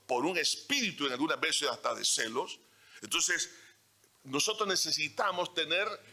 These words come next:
una, una, una fortaleza interna para poder vencer ese problema.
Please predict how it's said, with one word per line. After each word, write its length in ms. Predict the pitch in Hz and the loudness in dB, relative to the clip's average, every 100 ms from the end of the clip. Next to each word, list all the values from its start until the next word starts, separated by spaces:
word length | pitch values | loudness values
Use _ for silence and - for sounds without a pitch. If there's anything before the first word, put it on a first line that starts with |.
| - - - | -20 -12 0
una, 360 | 175 208 190 170 | 2 2 0 0
una, 320 | 202 190 175 151 | 0 2 2 0
una 200 | 185 190 | -2 0
fortaleza 920 | - 190 160 - 156 170 226 - 151 | 2 2 2 2 2 4 2 2 2
interna 760 | 151 156 - 196 131 120 139 160 | 0 -2 0 0 0 0 -2 -2
para 280 | 147 139 135 | 0 0 2
poder 480 | 127 131 180 190 135 | 2 4 2 -2 -2
vencer 480 | 127 113 - 262 165 | -2 0 2 2 0
ese 240 | 135 135 | 0 0
problema. 520 | 123 117 113 110 98 | 0 0 0 -2 -6